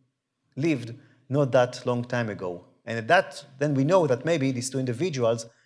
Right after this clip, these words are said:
share the same surnames together, and then we can infer that the surname of our target, the person that we don't know, is the surname of this individual in the database. Let's try that now empirically for the U S population.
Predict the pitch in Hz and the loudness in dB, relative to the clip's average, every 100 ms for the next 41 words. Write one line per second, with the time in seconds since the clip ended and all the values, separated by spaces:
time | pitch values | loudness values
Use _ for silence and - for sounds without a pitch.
0 | _ - 175 156 120 117 131 120 - 110 | _ -2 2 2 2 0 0 0 0 -2
1 | 104 98 101 _ _ _ _ _ _ _ | -6 -12 -16 _ _ _ _ _ _ _
2 | _ _ _ 127 175 151 123 120 131 131 | _ _ _ 2 4 4 4 4 2 2
3 | 127 120 120 - 131 110 110 - 135 135 | 0 -2 0 2 4 2 -2 -2 0 0
4 | 123 123 117 120 185 180 113 92 107 - | 0 0 0 2 2 2 0 -4 -6 -6
5 | 131 131 120 123 127 220 143 120 135 - | -6 -6 -6 -2 0 0 2 0 0 -8
6 | _ _ 143 131 135 - 143 131 117 131 | _ _ -4 -2 0 2 0 0 -4 -10
7 | 123 117 104 120 107 101 104 - _ _ | -10 -10 -8 -8 -6 -6 -6 -12 _ _
8 | _ - 123 110 98 - 87 80 - - | _ -10 -4 -2 -2 -4 -10 -10 -12 -18
9 | _ _ _ _ _ _ _ _ _ _ | _ _ _ _ _ _ _ _ _ _
10 | _ - 190 - 165 156 143 139 - 139 | _ -4 -4 0 2 4 4 4 0 -2
11 | 135 127 120 147 139 123 92 101 120 - | 0 -2 -4 -2 -2 -2 -4 -6 -8 -12
12 | _ _ _ _ _ _ - 127 127 127 | _ _ _ _ _ _ -6 -4 0 -2
13 | 120 117 123 107 87 85 82 | -2 -6 -4 -2 -2 -8 -12